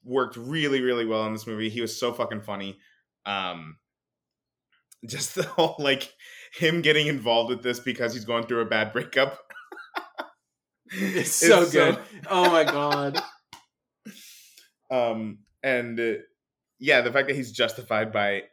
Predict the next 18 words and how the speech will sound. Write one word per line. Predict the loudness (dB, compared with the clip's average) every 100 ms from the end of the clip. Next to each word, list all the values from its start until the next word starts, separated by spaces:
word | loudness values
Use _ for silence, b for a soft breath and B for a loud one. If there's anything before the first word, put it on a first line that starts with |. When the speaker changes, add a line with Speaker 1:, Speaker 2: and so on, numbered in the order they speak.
| _
Speaker 1:
uh, | -4 -2 -2
Ancient | -4 -4 -4
Aliens | 0 0 -2 0
on | 0 0
the |
<laughs> |
History | 0 0 0 -2 -4
Channel, | -2 -2 0 0 -2
a | -4
show | -4 -2 -2
for | -4 -10 -12 -10
no-, | -4 -4 -4
notorious | -10 -6 -2 0 0 0
for | 0
Speaker 2:
Oh, |
Speaker 1:
being | 0 -2 -4
Speaker 2:
yes. | -6 -8 -10 -8
Speaker 1:
insane. | -6 -4 -2 -2 -2